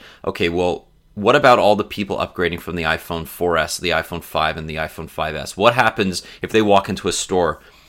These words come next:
and they see the iPhone six S is now, you know, out of their price range?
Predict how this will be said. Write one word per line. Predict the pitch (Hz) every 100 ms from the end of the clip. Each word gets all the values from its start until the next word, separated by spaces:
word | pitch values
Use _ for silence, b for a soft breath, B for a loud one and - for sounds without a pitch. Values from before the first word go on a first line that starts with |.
| b
and | 92 95
they | 95
see | - - 104 101
the | 87 87
iPhone | 87 90 - 87 85
six | - 92 - - - - -
S | 87 - 87
is | 82
now, | 90 80 80 78 b b b b
you | 82
know, | 80 -
out | 87 98
of | 92
their | 90
price | 85 - 85 - -
range? | 73 64 - -